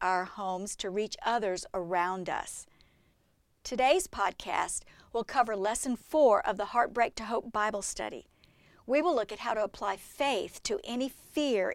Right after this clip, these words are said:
in our lives. Do you feel sometimes that you're just spinning like a top and nothing will stop the spinning? Life is going well, you're doing your job faithfully, whatever it is,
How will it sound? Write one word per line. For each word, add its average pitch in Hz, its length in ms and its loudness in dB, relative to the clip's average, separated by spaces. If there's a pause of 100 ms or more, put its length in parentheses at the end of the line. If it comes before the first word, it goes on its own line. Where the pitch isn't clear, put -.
in 208 140 -8
our 190 180 -2
lives. 175 640 -6 (1800)
Do 247 80 -8
you 381 160 6
feel 320 200 0
sometimes 247 520 -4
that - 160 -8
you're 226 160 0
just 196 240 -4
spinning 202 440 -6
like 185 220 -6
a - 20 -16
top - 440 -8 (400)
and 190 160 -6
nothing 202 280 -6
will 226 60 -8
stop 226 300 -8
the 208 80 -10
spinning? 196 420 -8 (960)
Life 302 300 0
is 349 100 -6
going 294 340 0
well, 185 380 -2 (540)
you're 247 120 2
doing 269 280 4
your 285 120 0
job 254 300 0
faithfully, 185 500 -6
whatever 214 440 -2
it 175 80 -6
is, 170 320 -10